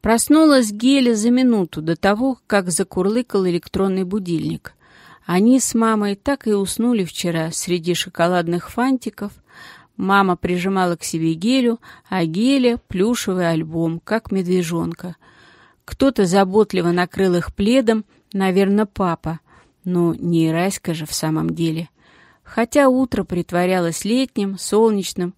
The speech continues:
из форточки предательски тянуло осенью, умирающими листьями, гарью,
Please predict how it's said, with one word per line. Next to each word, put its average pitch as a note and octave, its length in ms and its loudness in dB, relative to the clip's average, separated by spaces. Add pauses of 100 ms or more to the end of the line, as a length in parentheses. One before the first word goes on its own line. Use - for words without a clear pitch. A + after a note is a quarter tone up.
(120)
из E3+ 160 -4
форточки C4 680 -2
предательски E3+ 800 -4
тянуло F3+ 560 -4
осенью, D#3+ 560 -6 (440)
умирающими F#3+ 760 0
листьями, G#3 840 -4
гарью, F3 640 -2